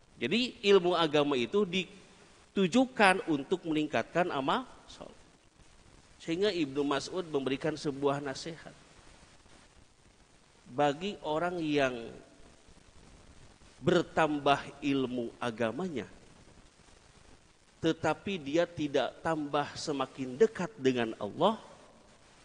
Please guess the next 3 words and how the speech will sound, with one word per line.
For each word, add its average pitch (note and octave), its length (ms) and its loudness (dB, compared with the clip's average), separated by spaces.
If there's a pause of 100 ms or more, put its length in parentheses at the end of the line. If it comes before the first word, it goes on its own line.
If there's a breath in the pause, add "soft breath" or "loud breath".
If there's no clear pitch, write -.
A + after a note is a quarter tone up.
(1400)
hakikatnya D#3 1040 -4 (640)
akan B2+ 400 -2
bertambah C3+ 640 -4